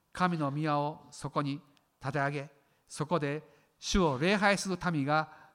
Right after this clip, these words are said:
集うことができる場所を提供することができますように、どうぞ主を導いてください。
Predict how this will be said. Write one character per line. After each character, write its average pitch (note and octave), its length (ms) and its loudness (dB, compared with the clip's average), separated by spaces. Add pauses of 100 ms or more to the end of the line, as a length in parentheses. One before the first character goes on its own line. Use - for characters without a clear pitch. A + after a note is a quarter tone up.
(220)
集 - 120 0
う E3 140 6
こ D3+ 100 -6
と C#3+ 80 -4
が C3 120 0
で C3 120 -2
き D3+ 80 -6
る C#3+ 80 -4
場 D3+ 120 0
所 B2+ 160 -4
を C#3 240 -4 (200)
提 D3 180 0
供 C#3 160 -2
す - 120 -8
る C#3+ 60 -4
こ B2+ 100 -4
と A#2+ 80 -4
が A2 60 -2
で A#2 100 -2
き D#3 100 -6
ま D#3 140 -2
す - 140 -8
よ C3+ 120 -4
う B2 40 -6
に、 C3 140 -10 (100)
ど D3 140 0
う E3 40 0
ぞ C#3+ 80 0
主 - 180 -4
を A#2+ 120 -6
導 B2 280 -6
い A2+ 40 -6
て A2+ 80 -8
く G#2 60 -10
だ G2 140 -8
さ - 180 -8
い。 - 80 -20